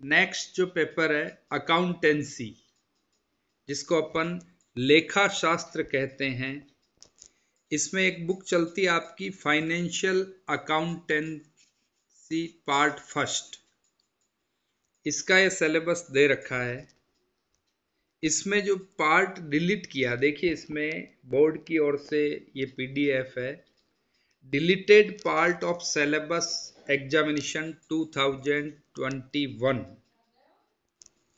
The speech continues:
इसमें फाइनेंशियल अकाउंटिंग पार्ट फर्स्ट जो बुक है, उसमें चैप्टर नंबर टू, theory base of accounting, इसमें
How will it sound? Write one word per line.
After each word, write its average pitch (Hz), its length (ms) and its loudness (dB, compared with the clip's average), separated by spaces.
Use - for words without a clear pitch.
इसमें 190 760 0
फाइनेंशियल 185 1040 2
अकाउंटिंग 175 920 0
पार्ट 151 640 -2
फर्स्ट 165 500 -2
जो 147 200 -2
बुक 139 380 -6
है, 151 360 0
उसमें 165 400 -6
चैप्टर 156 500 2
नंबर 156 640 -2
टू, 165 400 0
theory 170 260 6
base 175 540 4
of 156 160 -2
accounting, 147 720 -2
इसमें 180 680 -2